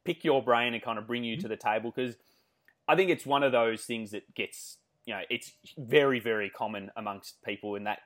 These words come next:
Speaker 1: kind of fear around carbs, be that good carbs from, you know, I say good carbs within quotes here, you know, from fruits and vegetables and things like that, or from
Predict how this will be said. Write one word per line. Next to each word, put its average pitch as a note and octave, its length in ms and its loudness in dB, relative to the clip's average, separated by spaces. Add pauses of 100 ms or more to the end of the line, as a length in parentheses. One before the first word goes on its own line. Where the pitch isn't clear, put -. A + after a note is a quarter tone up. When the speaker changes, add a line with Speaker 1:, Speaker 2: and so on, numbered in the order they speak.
Speaker 1:
kind G2+ 140 -6
of F#2+ 80 -10 (160)
fear A#2+ 280 0
around G#2 400 -2
carbs, D3+ 440 2 (340)
be D#3+ 140 4
that A#2 180 4 (240)
good C#3 240 -2
carbs F#3 440 -2
from, G2+ 440 -4
you G2 80 -14
know, F#2 80 -10
I G2+ 120 -4
say G2 280 -4
good A2 160 -6
carbs A#2 320 2
within G#2 220 -10
quotes - 340 -4
here, A2+ 200 -4 (340)
you G#2+ 120 -8
know, F#2+ 80 -4
from G2+ 200 -12
fruits - 500 2
and G#2 160 -4
vegetables B2 440 -4
and A2+ 100 -6
things A#2 160 -6
like A#2+ 180 2
that, - 80 -14
or A#2+ 220 2
from A2+ 280 -2